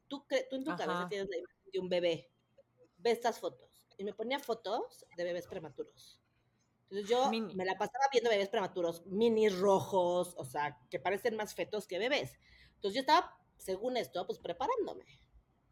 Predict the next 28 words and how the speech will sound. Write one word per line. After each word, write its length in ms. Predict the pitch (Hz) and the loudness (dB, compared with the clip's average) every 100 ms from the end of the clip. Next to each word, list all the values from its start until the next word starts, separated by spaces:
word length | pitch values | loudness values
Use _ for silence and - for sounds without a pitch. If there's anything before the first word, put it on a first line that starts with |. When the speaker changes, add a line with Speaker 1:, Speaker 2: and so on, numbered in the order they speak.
| _ _ _ _ - | _ _ _ _ -8
Speaker 1:
¿no? 120 | 220 | -8
Como 120 | 302 | -2
Speaker 2:
Claro. 240 | 208 185 196 | 0 0 -4
Speaker 1:
me 40 | |
corté, 240 | 165 - | -10 -2
"Ay, 180 | 240 277 - | 2 2 0
ya 60 | - | -16
me 60 | |
están 220 | - 170 | -8 -4
abriendo, 360 | 165 190 269 269 | -4 -2 -4 -4
me 80 | 208 | -6
están 180 | 170 165 | -8 -12
sacando". 340 | 170 170 - | -14 -16 -18
O 60 | 165 | -10
sea, 140 | 170 | -10
sacan 320 | 165 214 294 220 | -8 -8 -6 -6
a 60 | |
Miquel 440 | 190 190 175 175 156 | -6 -8 -6 -6 -6
así. 500 | 131 147 143 247 - _ _ _ - | -10 -12 -10 -12 -16 _ _ _ -6
Obviamente 480 | 359 339 214 202 | -2 -2 -2 -4
no 140 | 214 185 | -4 -4
lloró, 500 | 175 165 135 135 - | -4 -4 -4 -6 -8
fue 120 | - 185 | -14 -8
corriendo, 480 | 220 190 160 151 | -6 -6 -6 -6
lo 100 | 165 | -8
tuvieron 240 | - 175 196 | -10 -14 -12
que 100 | 175 | -12
revivir, 480 | 139 143 151 170 | -10 -10 -8 -8